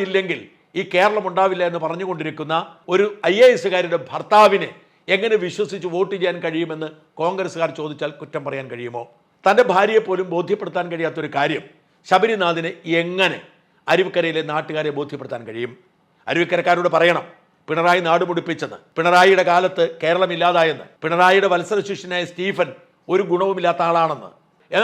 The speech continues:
അപ്പോൾ നാട്ടുകാർ ചോദിക്കും, എന്തുകൊണ്ടാണ് ശബരിനാഥ തൻ്റെ ഭാര്യയെ ഇക്കാര്യം ബോധ്യപ്പെടുത്താൻ കഴിയാത്തത്? സ്വന്തം ഭാര്യയെ ബോധ്യപ്പെടുത്താൻ കഴിയാത്ത കാര്യം ശബരിനാഥ് നാട്ടുകാരോട് പറഞ്ഞാൽ അവർക്കെങ്ങനെ ബോധ്യമാവും? സ്വന്തം ഭാര്യ പറയുന്നത് തെറ്റാണെങ്കിൽ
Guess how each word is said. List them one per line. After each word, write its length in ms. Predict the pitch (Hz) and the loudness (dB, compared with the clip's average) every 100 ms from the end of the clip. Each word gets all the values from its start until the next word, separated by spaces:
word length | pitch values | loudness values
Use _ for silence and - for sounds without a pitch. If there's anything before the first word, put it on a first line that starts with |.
| 233 | 0
അപ്പോൾ 160 | 196 254 208 | 0 2 2
നാട്ടുകാർ 300 | 247 320 262 170 | 2 2 -2 -2
ചോദിക്കും, 340 | 160 143 160 165 _ _ _ | -4 -4 -8 -10 _ _ _
എന്തുകൊണ്ടാണ് 680 | 160 214 277 277 240 190 180 156 | 4 4 4 -2 2 2 2 0
ശബരിനാഥ 460 | 175 185 175 165 170 175 - 170 | 0 0 2 0 0 -4 -6 -6
തൻ്റെ 180 | 190 185 123 | -4 -8 -6
ഭാര്യയെ 500 | 139 208 247 208 131 - _ - | 4 4 4 0 -4 -12 _ -12
ഇക്കാര്യം 300 | 135 170 165 156 | 2 2 2 -4
ബോധ്യപ്പെടുത്താൻ 440 | 143 151 135 143 131 | -6 -8 -8 -8 -8
കഴിയാത്തത്? 440 | 127 123 117 117 120 - _ _ _ | -6 -6 -6 -10 -10 -16 _ _ _
സ്വന്തം 300 | 170 180 240 190 | -4 0 -2 2
ഭാര്യയെ 340 | 160 202 202 196 | 4 4 4 2
ബോധ്യപ്പെടുത്താൻ 500 | 180 180 202 170 185 175 | 2 -2 -4 -2 -4 -2
കഴിയാത്ത 280 | 170 170 170 156 | -2 -2 0 0
കാര്യം 260 | 160 127 - _ _ _ - | 0 -2 -10 _ _ _ 0
ശബരിനാഥ് 560 | 165 220 208 165 160 160 - _ - 143 | 2 4 2 2 2 -2 -12 _ -8 0
നാട്ടുകാരോട് 560 | 180 202 190 185 170 156 | 0 2 2 2 0 -4
പറഞ്ഞാൽ 260 | 151 151 156 _ 139 | -4 -6 -10 _ -4
അവർക്കെങ്ങനെ 460 | 151 156 151 147 139 135 | -4 -4 -10 -14 -16 -8
ബോധ്യമാവും? 540 | 135 135 117 113 110 - _ _ _ _ - | -8 -8 -14 -12 -14 -20 _ _ _ _ -12
സ്വന്തം 260 | 160 170 175 | -2 0 4
ഭാര്യ 220 | 170 175 185 | 4 4 4
പറയുന്നത് 380 | 165 180 170 156 - - | 2 0 -2 -6 -8 -4
തെറ്റാണെങ്കിൽ 540 | 165 165 190 180 160 | -4 2 4 4 -2